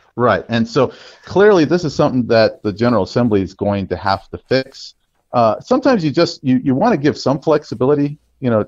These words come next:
to bureaucrats sometimes, uh, because you don't, you can't account for all situations. But I think, uh, we're seeing that we've got a, a bit of a runaway executive director at the State Board of Elections.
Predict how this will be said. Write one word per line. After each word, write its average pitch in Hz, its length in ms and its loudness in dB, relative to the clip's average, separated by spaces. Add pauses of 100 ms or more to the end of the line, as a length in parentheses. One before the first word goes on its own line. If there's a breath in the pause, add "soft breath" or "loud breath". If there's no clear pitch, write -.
to 110 180 -2
bureaucrats 123 760 0
sometimes, 113 680 -2 (180)
uh, 87 160 0 (100)
because 107 460 0
you 110 80 -2
don't, 113 160 -2
you 113 80 0
can't 123 260 0
account 110 300 -2
for - 80 -2
all 117 160 2
situations. 135 640 0 (400 loud breath)
But 123 100 2
I 127 60 4
think, 147 300 -2 (200)
uh, 127 180 -10
we're 131 260 -4 (120)
seeing 190 320 -2
that 131 80 -2
we've 131 160 -2 (100)
got 208 100 2
a, 117 120 -6 (280)
a 120 80 -2
bit 185 180 2
of 143 100 0
a 107 60 2
runaway 120 520 2
executive 101 500 -2
director 92 400 -2
at 104 100 -8
the 90 60 -12
State 107 280 -6
Board 101 180 0
of 87 100 -4
Elections. 120 560 -4